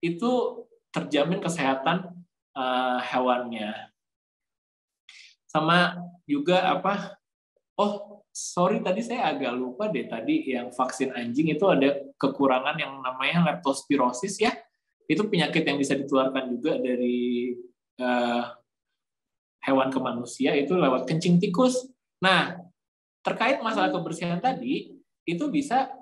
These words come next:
kita tahu nih, itu leptospirosis dari tikus di rumah itu mesti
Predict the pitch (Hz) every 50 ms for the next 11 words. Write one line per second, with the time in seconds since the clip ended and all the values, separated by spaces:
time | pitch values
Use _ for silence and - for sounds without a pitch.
0 | - _ _ _ _ _ _ _ _ _ - 196 196 269 269 269 - 214 247 269
1 | 285 277 254 247 254 247 240 233 - - 214 226 - 339 359 339 277 - - -
2 | - _ _ _ _ _ _ 151 160 165 - 170 175 175 - 175 170 160 165 170
3 | - 165 165 160 - - - _ _ _ - 156 147 151 156 156 156 156 156 -
4 | - - - - _ _ _ _ _ _ _ - 185 175 - 180 175 - 170 165
5 | 170 208 254 - 381 339 247 240 - - 339 302 262 240 - - 180 170 175 160
6 | 160